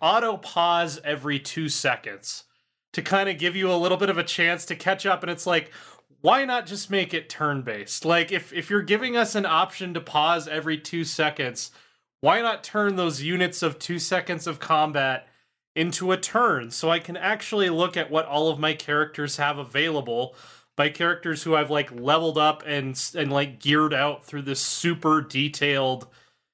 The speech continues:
gear and stats system, and they have, like, magic swords that give 'em extra abilities, and it's, like, it's, it's really way too much to pay attention to, and that's always been my biggest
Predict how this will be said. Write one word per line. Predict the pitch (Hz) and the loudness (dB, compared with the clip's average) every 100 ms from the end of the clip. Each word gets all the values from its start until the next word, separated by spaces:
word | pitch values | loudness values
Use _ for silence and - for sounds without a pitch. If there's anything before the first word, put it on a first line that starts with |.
| _ _ - | _ _ -4
gear | 143 151 147 | 2 4 2
and | 135 | 0
stats | - 151 143 143 | -2 2 2 0
system, | - 143 131 156 143 139 | -8 -8 -4 -2 -2 -2
and | 135 | -2
they | 135 | 0
have, | 143 143 | 0 0
like, | 147 143 | -2 -6
magic | 123 123 143 139 139 | -4 -2 0 -2 -6
swords | - 139 151 160 139 | -6 0 2 2 -2
that | 147 | -2
give | 143 | -2
'em | 139 143 | 0 0
extra | 139 - - 147 | -2 -2 -2 -2
abilities, | 123 123 139 147 135 131 | 0 -2 0 2 0 -2
and | 131 | -4
it's, | 131 - - - - - 151 | -6 -12 -18 -20 -20 -6 0
like, | 151 | 0
it's, | 156 - | 0 -4
it's | 170 160 | -6 -4
really | 147 262 247 190 | -2 2 2 2
way | 165 180 | 2 2
too | 170 - 170 | 0 -4 -2
much | 156 156 - | 0 0 -2
to | 147 | -6
pay | 139 135 | -4 -4
attention | 123 - 185 208 143 120 | -4 -4 -2 -2 -8 -10
to, | - 120 | -6 -4
and | 117 131 | -2 0
that's | 165 - | 0 -2
always | 147 143 135 | -2 0 0
been | 131 135 131 | 0 -2 0
my | 127 123 | -2 -4
biggest | 120 135 127 127 - - | 0 0 0 -4 -4 -8